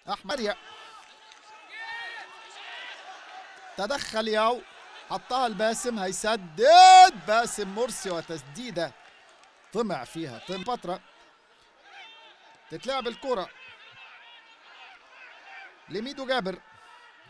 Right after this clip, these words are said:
يعكسها جميلة جدا على حدود منطقة الجزاء، زلاكا حطها بالراس لأحمد ياسر ريان اللي يقع في منطقة الجزاء وبيعترض وبيرفع ايده،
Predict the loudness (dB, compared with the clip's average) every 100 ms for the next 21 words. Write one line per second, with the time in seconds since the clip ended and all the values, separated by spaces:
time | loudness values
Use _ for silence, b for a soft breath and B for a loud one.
0 | -14 -8 -8 -4 -6 -4 -10 -10 -10 -8
1 | -8 -6 -4 -4 -6 -8 -8 -10 -8 -8
2 | -8 -6 -8 -8 -8 -6 -2 -2 -4 -8
3 | -6 -6 -6 -10 -10 -10 -2 -2 -2 -6
4 | -6 0 2 4 6 6 6 4 2 -6
5 | -6 -6 -8 -4 -4 -4 -6 -4 -2 -4
6 | -6 -6 -2 -2 -2 -4 -8 -20 -20 -20
7 | -20 -12 -8 -8 -6 -6 -6 -6 -4 -2
8 | -4 -4 -6 -6 -6 -6 -6 -8 -10 -8
9 | -6 -6 -6 -8